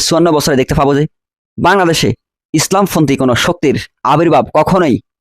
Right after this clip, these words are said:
হয়নি এবং হইলেও সেটা শক্তিতে রূপান্তর হতে পারেনি। কেন পারেনি? পারেনি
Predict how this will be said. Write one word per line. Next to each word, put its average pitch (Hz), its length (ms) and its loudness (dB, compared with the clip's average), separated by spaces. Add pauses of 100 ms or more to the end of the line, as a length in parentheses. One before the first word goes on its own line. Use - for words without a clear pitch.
(640)
হয়নি 151 320 2 (380)
এবং 165 200 4 (800)
হইলেও 185 340 2 (380)
সেটা 160 240 0 (580)
শক্তিতে 202 420 -2
রূপান্তর 135 440 0
হতে 113 160 -2
পারেনি। - 240 -2 (600)
কেন 165 120 2 (100)
পারেনি? 175 240 2 (1120)
পারেনি 143 280 4